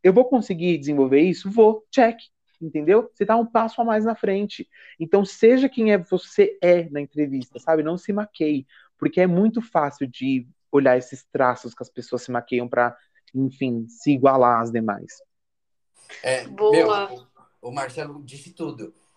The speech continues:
Speaker 2: É, uma, uma coisa que eu, pelo menos eu percebo em entrevistas assim, as pessoas, elas procuram, é, elas se maqueiam pra, ah,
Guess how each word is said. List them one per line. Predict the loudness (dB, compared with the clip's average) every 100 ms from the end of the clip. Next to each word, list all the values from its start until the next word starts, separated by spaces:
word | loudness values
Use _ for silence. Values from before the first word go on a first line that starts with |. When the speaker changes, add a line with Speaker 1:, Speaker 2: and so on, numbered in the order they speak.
| _
Speaker 2:
É, | -16 -12 -12 -12 -16 -18
uma, | -14 -12
uma | -8 -8
coisa | -8 -14
que | -14
eu, | -16
pelo | -14 -14
menos | -14
eu | -14
percebo | -10 -10 -10 -10 -10 -10 -12 -12
em | -14 -16
entrevistas | -16 -14 -14 -14 -16 -20
assim, | -20 -20 -20 -20 _ _ _ _ -14
as | -12
pessoas, | -10 -10 -6
elas | -6 -6
procuram, | -10 -8 -8 -6 -8 -10 -12
é, | -10 -10 -10 -8
elas | -6 -6
se | -6
maqueiam | -6 -8 -10 -10 -12 -10
pra, | -6 -6 -8 _ _ _ _
ah, | -14 -12 -10 -14 -18 -20